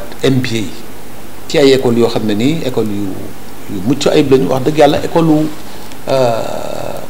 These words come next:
njàng mu kawe la. Ba mu paree ci loolu, ñuy dox di dox ba yàlla, président de la République dénk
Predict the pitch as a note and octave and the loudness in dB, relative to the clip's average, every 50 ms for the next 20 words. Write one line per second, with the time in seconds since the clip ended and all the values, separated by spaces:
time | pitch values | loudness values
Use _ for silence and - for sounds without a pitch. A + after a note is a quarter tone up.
0 | - A2 A#2+ C3 C3 C3 C#3 C3+ C3 B2+ B2+ - C3+ A#2 G#2 F#2 - - - - | -6 -2 2 4 4 4 6 4 4 4 4 4 2 2 2 0 -2 -6 -8 -8
1 | - - - - - - - - - - - - - - - - - - - - | -8 -8 -8 -8 -8 -8 -8 -8 -8 -8 -8 -8 -8 -8 -8 -8 -8 -8 -8 -8
2 | - - - - - - - - - - C#3 F3+ F#3+ G3 G3 F#3 F#3+ G3 F3+ E3+ | -8 -8 -8 -8 -8 -8 -8 -8 -6 2 2 4 6 6 4 6 6 6 6 6
3 | E3 - E3 D#3+ D3+ D3 C#3+ D#3 G3 A#3+ - - - - - - - - - - | 4 4 4 6 8 8 8 6 6 4 0 -4 -6 -8 -8 -8 -8 -8 -8 -8
4 | - - - C#3+ D#3 D#3+ D#3+ D3 D#3+ - - D3 C#3 B2 D3 D#3+ D#3 - C3 B2 | -8 -6 0 6 8 8 8 8 6 4 4 2 2 4 4 4 4 0 2 4
5 | C3+ C#3+ D3 C#3+ C#3+ C#3 C3+ C3+ B2+ C3 D3 F#3+ F#3 - - C#3+ C#3+ C3 B2 C3+ | 6 6 8 8 8 8 8 8 6 6 4 2 -2 -2 4 4 4 4 4 4
6 | B2+ B2 A2+ A#2 A#2+ A#2 A2 A2+ A2 - - D#3 F#3 E3 C3 A#2+ D3 G3 G3 | 2 2 4 6 6 6 6 4 0 -2 -4 -4 -4 -4 0 6 6 6 6